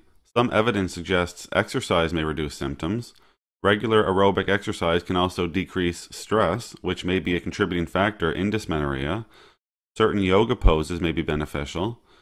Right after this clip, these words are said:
Decreasing fat intake may relieve some symptoms. Warm baths or heating pads applied to the abdomen may reduce symptoms.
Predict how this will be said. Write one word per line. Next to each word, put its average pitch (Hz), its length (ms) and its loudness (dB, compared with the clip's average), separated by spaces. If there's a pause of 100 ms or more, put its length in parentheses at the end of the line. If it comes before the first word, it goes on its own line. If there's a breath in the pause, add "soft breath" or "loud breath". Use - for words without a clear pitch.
(440 soft breath)
Decreasing 104 500 0
fat 95 400 4
intake 113 540 -2
may 98 140 0
relieve 92 380 0
some 82 220 -4
symptoms. 80 640 -6 (480 soft breath)
Warm 107 320 4
baths 101 600 0
or 85 180 0
heating 107 380 0
pads 82 380 0
applied 95 380 0
to - 80 -14
the 82 140 -4
abdomen 87 580 0
may 85 100 0
reduce 78 360 -2
symptoms. 80 580 -6